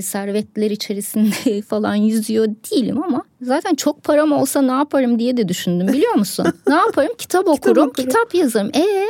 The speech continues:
Speaker 1: o zaman <laughs> yani şimdi yapayım bunu."
Speaker 2: Fark
Speaker 1: diyerek
Speaker 2: etmiyor.
Speaker 1: Evet, yani bu sorgulamaları yapmanın değerli olduğunu düşünüyorum. Mücadelem yok dedim ya. Mücadelem yoktan kastettiğim şey bunlar. Acaba ben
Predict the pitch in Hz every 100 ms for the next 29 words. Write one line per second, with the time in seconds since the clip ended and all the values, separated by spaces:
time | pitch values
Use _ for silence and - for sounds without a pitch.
0 | 466 285 311 - 311 311 466 330 285 349
1 | 311 269 - - - - 302 - 320 254
2 | 214 233 214 196 208 - - 277 247 262
3 | 269 214 226 196 202 - - - 539 311
4 | - 294 294 359 - 381 311 339 403 370
5 | 302 277 269 285 269 262 240 233 240 254
6 | 233 214 214 208 196 190 208 254 294 302
7 | 302 302 269 262 277 - 247 302 156 156
8 | 180 _ - 285 320 330 311 320 311 285
9 | 285 - 285 277 - 233 - - - -
10 | 254 233 233 220 190 214 220 226 185 -
11 | - - 190 196 202 180 190 185 185